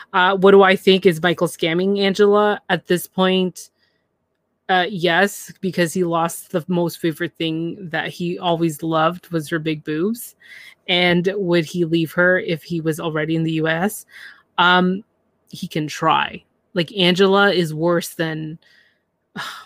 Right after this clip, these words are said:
I'm trying to find a way to <laughs> describe her.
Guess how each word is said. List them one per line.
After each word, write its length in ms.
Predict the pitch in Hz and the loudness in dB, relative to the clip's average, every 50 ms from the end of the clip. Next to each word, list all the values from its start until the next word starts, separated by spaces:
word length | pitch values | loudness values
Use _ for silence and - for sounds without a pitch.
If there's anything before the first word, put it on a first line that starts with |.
| _ _ _ _ _ _ _ _ _ _ _ _ _ _ - - - - - | _ _ _ _ _ _ _ _ _ _ _ _ _ _ -16 -12 -10 -6 -4
I'm 240 | 208 202 180 170 160 | -2 0 0 -2 0
trying 220 | - 185 180 170 | 0 0 2 2
to 120 | 180 185 | 0 0
find 260 | 156 - 175 175 180 185 | 2 2 2 2 2 4
a 60 | 180 | 6
way 160 | 196 208 214 | 8 8 8
to 120 | 202 220 | 6 6
<laughs> 0 | |
describe 600 | 214 240 254 294 - - 294 269 269 262 311 320 | 4 4 4 4 2 2 2 2 4 2 0 0
her. 240 | 320 302 240 214 208 | 0 -2 -2 -4 -4